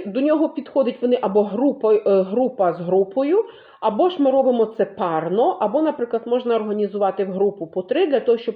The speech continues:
учні змогли якомога більше покомунікувати один з одним.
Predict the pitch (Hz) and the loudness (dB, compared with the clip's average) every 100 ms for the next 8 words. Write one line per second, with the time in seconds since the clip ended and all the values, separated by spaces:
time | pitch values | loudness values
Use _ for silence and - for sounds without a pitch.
0 | - 262 254 220 196 185 190 220 330 285 | -4 -6 -4 -6 -4 -4 -2 0 2 0
1 | - 214 208 190 185 - - - 180 285 | 0 0 -2 -4 -8 -12 -20 -18 -4 -2
2 | 320 - - 214 202 196 185 - 233 262 | -2 -4 -4 -2 0 -2 -2 -4 -2 -2
3 | 240 196 185 214 196 214 180 147 131 | -4 -2 -2 -2 0 2 2 0 -6